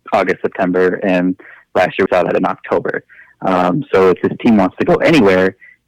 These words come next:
they need him to be healthy and ready to go. So I, you know, like Dave said, and like has been said, if this division were closer, he'd be pitching. But he doesn't need to be pitching against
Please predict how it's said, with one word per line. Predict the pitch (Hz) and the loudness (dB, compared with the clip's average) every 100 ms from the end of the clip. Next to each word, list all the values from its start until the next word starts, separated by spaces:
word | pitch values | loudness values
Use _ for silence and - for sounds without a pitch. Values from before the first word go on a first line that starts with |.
| - | -2
they | 95 | 2
need | 101 107 98 | 4 2 2
him | 110 101 92 | 2 4 4
to | |
be | 98 95 | 2 0
healthy | 104 95 - 101 | 0 -2 0 0
and | 95 95 | 0 2
ready | 85 | 0
to | - | 0
go. | - 107 - - _ _ _ - | 0 0 -2 -8 _ _ _ -2
So | 107 95 | 2 2
I, | 90 - - - _ _ _ _ | 2 -4 -14 -16 _ _ _ _
you | - 110 | -4 -2
know, | 95 | 0
like | 95 92 | 0 0
Dave | - 107 107 - | 2 2 2 0
said, | 98 95 92 - - | 0 2 0 -4 -2
and | 101 90 90 95 - | -2 0 0 -2 -2
like | 101 - | -2 -2
has | 110 104 101 | -2 -2 -2
been | 95 90 | -6 -4
said, | 104 101 - - - _ _ | -2 -2 -6 -20 -20 _ _
if | 110 98 95 95 90 - - _ - | 0 4 4 4 0 -10 -20 _ -6
this | 117 101 - | -2 -2 0
division | 104 95 95 | 0 2 2
were | 92 | 0
closer, | - 120 117 - 104 104 - | 0 0 0 2 2 2 -2
he'd | - 117 104 | -4 -2 0
be | 101 | -2
pitching. | - 98 - - - _ - | 0 -2 -2 -6 -6 _ -4
But | 104 92 - | -2 -2 -4
he | - | -2
doesn't | 113 104 - | 2 2 0
need | 101 95 | -2 -2
to | |
be | 98 | -2
pitching | 98 98 98 90 | -2 -2 0 0
against | 92 92 | 2 0